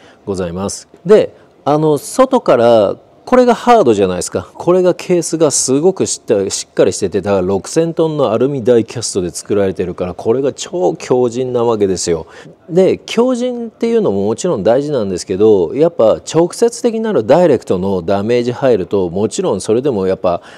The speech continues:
中壊れちゃうので、ここにクラッシャブルゾーンです。これサイドインパクトビームのところですよね。このシャーシ側のこれサイドロッカーの部分です。だからここにアルミ材を使ってあげて、ここがクシュッて潰れることでバッテリーは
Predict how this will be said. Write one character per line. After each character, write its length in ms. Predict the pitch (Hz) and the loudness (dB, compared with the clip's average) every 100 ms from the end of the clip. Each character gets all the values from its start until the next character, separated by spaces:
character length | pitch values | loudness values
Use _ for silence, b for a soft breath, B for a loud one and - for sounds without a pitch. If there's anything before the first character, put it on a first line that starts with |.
| B | B
中 240 | 117 135 92 | -6 -4 -4
壊 260 | - 127 | 0 0
れ 80 | 147 | 0
ち 80 | 120 | -2
ゃ 60 | 90 | -2
う 40 | |
の 120 | 90 | -2
で、 240 | 107 117 82 B - | 2 2 2 B -6
こ 180 | 110 117 | -2 -2
こ 200 | 160 170 | 0 0
に 220 | 180 127 - | 0 -4 -6
ク 180 | - | -4
ラ 100 | 127 | -2
ッ 40 | 117 | -4
シ 200 | - 131 | -6 -4
ャ 60 | |
ブ 120 | 117 123 | -2 -2
ル 100 | 110 | -2
ゾ 240 | 104 104 | -2 -2
ー 60 | 82 | -4
ン 20 | |
で 80 | 69 | -10
す。 140 | - | -4
こ 100 | 104 | -2
れ 80 | 90 | -2
サ 220 | - 139 | -2 -2
イ 60 | 139 | 0
ド 100 | 135 | -2
イ 80 | |
ン 80 | 135 | 0
パ 120 | 131 | -2
ク 120 | 123 - | -2 -2
ト 100 | 113 | -2
ビ 140 | 120 | -2
ー 40 | |
ム 80 | 92 | -2
の 120 | 73 | -6
と 100 | - | -6
こ 140 | 90 90 | -4 -4
ろ 100 | 85 | -4
で 80 | 69 | -8
す 140 | - | -10
よ 80 | 76 | -10
ね。 180 | 71 - _ | -12 -16 _
こ 100 | - | -4
の 80 | 110 | -2
シ 160 | - | -2
ャ 120 | 143 143 | -4 -2
ー 20 | |
シ 160 | - | -2
側 240 | 147 139 139 | -4 -2 -2
の 180 | 135 98 | -2 -2
こ 140 | 101 | -2
れ 80 | 92 | -2
サ 260 | - 143 | -4 -4
イ 60 | 151 | -2
ド 100 | 160 | 0
ロ 80 | 156 | -2
ッ 140 | - | -2
カ 80 | 98 | -4
ー 40 | 170 | -4
の 120 | 170 | -4
部 160 | 185 | -6
分 220 | 160 - - | -6 -10 -10
で 100 | - | -12
す。 140 | - B B B | -14 B B B
だ 80 | - | -6
か 120 | 131 | -4
ら 140 | 113 110 | -2 -2
こ 180 | 127 | -2
こ 140 | 120 165 | -2 -2
に 300 | 165 151 - | -4 -4 -6
ア 160 | 107 120 | -6 -4
ル 80 | |
ミ 160 | 127 123 | -4 -4
材 240 | 120 113 | -2 0
を 100 | 107 | 0
使 240 | 101 - 101 | -2 -4 -4
っ 60 | |
て 140 | 92 98 | -2 -2
あ 60 | |
げ 100 | 95 | -2
て、 80 | 92 | -2
こ 160 | - 120 | -6 -4
こ 100 | 151 | 0
が 160 | 165 | 0
ク 140 | - - | -2 -4
シ 120 | 175 | -6
ュ 40 | |
ッ 20 | 160 | -6
て 200 | - - | -6 -6
潰 260 | - 104 | -4 -2
れ 120 | 110 104 | 0 0
る 80 | |
こ 140 | 98 107 | -2 -4
と 120 | 147 | -4
で 160 | 180 151 | -6 -8
バ 260 | 87 92 | -10 -12
ッ 20 | 92 | -12
テ 240 | - 104 | -6 -4
リ 140 | 95 90 | -4 -4
ー 20 | |
は 180 | 123 | -6